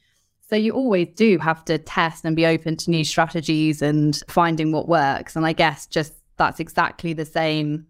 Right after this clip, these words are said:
now as it sort of always has been, but there are just different strategies now compared to what worked five, ten years ago. And that's why I don't know if many agencies and brands use this lead generating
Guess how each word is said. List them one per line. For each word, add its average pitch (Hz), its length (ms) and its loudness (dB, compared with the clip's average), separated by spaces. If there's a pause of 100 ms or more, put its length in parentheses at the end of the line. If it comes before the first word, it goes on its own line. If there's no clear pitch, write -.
(160)
now 156 400 2
as 151 100 -4
it - 100 -6
sort 151 220 -4
of 160 100 -6
always 156 280 -2
has 160 300 0
been, 170 340 0
but 175 100 0
there 160 140 2
are 156 160 2 (100)
just - 320 -4 (140)
different 151 420 -8
strategies 151 800 -6 (400)
now 156 380 0 (540)
compared 156 400 -2
to 156 160 -2
what 151 260 -2
worked 156 560 0 (360)
five, 156 300 0
ten 156 260 -4
years 160 260 -2
ago. 87 360 -4
And 180 140 0
that's 170 200 2
why 165 440 0 (560)
I 233 60 -4
don't 254 180 0
know 240 220 2
if 226 120 -4
many 190 360 2
agencies 170 540 2
and 160 140 0
brands 160 400 0
use 165 300 -4
this 160 280 0
lead 165 240 2
generating 151 840 2